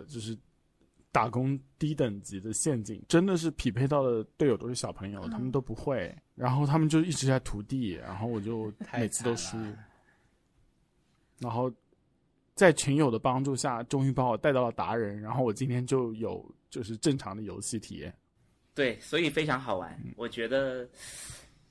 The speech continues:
Speaker 4: 我下午还会再玩一下。
Speaker 3: 那你可以留意一下
Speaker 4: 再，再玩个几个小时。
Speaker 3: 一起玩的人的名字。<laughs>
Speaker 4: 看看
Speaker 1: 是的。
Speaker 4: 匹配到的。
Speaker 1: 是的。
Speaker 3: 因为很多时间可以看到，其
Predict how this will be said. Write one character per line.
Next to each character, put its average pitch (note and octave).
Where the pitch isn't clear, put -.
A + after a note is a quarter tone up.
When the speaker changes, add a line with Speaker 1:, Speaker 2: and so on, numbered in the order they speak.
Speaker 4:
我 A#2+
下 E3+
午 B2+
还 A2+
会 B2+
再 B2+
玩 G2
一 G#2+
下。 G#2
Speaker 3:
那 B2+
你 C#3+
可 D3
以 C#3
留 A2+
意 B2+
一 A#2+
下 A2+
Speaker 4:
再， A#2+
再 B2+
玩 G#2+
个 A2+
几 G2+
个 G2+
小 -
时。 -
Speaker 3:
一 -
起 C3+
玩 A2
的 A#2+
人 A2+
的 A2+
名 G#2
字。 A2+
<laughs> -
Speaker 4:
看 D#3+
看 C#3
Speaker 1:
是 -
的。 G#2
Speaker 4:
匹 A#2
配 C3+
到 C#3
的。 A2+
Speaker 1:
是 -
的。 F2
Speaker 3:
因 -
为 F#3+
很 C#3+
多 B2+
时 B2
间 A#2+
可 A#2+
以 D3+
看 A2
到， F#2+
其 -